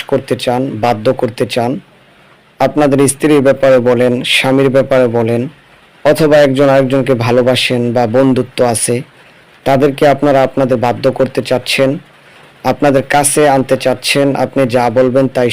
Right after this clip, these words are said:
শুনবে, আপনি যেটাই বলবেন সেটাই সে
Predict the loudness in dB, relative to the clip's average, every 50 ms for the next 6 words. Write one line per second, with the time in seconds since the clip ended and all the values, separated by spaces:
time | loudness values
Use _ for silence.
0 | -2 -2 -2 -2 0 0 0 0 -2 -2 -4 -10 _ _ -20 -20 -20 -20 -20 -20
1 | -20 -20 _ -6 -4 -4 -2 0 0 2 2 2 0 -2 -4 -10 _ -20 -20 -20
2 | -20 -20 -20 _ _ _ _ _ _ -6 -2 0 0 2 2 2 2 4 4 4
3 | 2 4 2 2 2 2 0 -2 -2 0 0 0 0 0 0 2 2